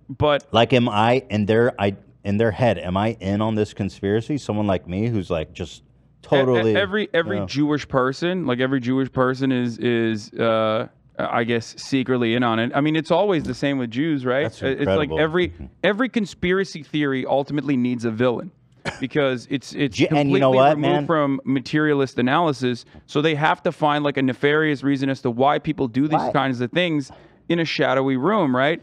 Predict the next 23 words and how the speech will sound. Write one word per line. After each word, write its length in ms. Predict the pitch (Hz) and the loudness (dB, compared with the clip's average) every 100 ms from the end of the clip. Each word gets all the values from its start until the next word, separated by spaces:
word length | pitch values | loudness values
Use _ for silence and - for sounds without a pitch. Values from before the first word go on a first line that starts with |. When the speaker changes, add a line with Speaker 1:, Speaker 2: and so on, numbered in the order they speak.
| - _ _ - - | -12 _ _ -6 0
Speaker 1:
And, 400 | 135 135 131 135 | 2 2 2 2
and 260 | 143 135 - 127 | 0 0 -2 0
that's 300 | 143 156 165 | 0 0 0
the 100 | 156 | 0
reason 340 | 165 160 143 | 2 0 0
why, 340 | 127 123 123 | 2 2 0
since 280 | 123 139 131 | -2 -2 -2
the 140 | - 117 | -2 -2
blood 340 | 127 143 170 | 2 2 2
libel 380 | 139 127 117 113 | 0 0 -2 -2
days, 320 | 117 110 123 | 0 0 -2
since 200 | 139 127 | -6 -6
the 120 | - 117 | -4 -2
original 440 | 120 127 123 123 | -2 -2 -2 -4
sin, 400 | - 120 120 123 | -2 -2 0 -2
since 280 | 131 127 117 | -2 -2 0
all 240 | 135 160 | 2 2
of 80 | 143 | 2
that, 280 | 123 120 120 - _ | 2 2 -2 -10 _
even 260 | 147 185 175 | -2 0 0
before 360 | 131 - 175 156 | -2 2 2 4
that, 260 | 120 117 | 2 2
really, 400 | 120 123 117 113 | 0 2 0 -2